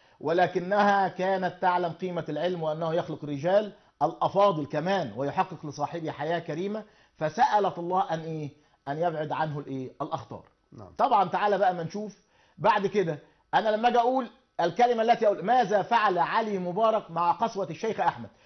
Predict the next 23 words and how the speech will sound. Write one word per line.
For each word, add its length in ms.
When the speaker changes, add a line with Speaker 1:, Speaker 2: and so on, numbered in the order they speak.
Speaker 1:
وهنا 320
انا 100
قلت 220
لاولادنا، 300
بس 180
معلش 280
يا 60
استاذ 140
حاتم، 280
احنا 220
اولادنا 380
وانا 340
بتكلم 420
انا 140
جبت 220
له 100
القطعة، 540
ده 120
امتحان 540
اسئلة. 420
Speaker 2:
نعم. 180
Speaker 1:
لما 120
هحكي 520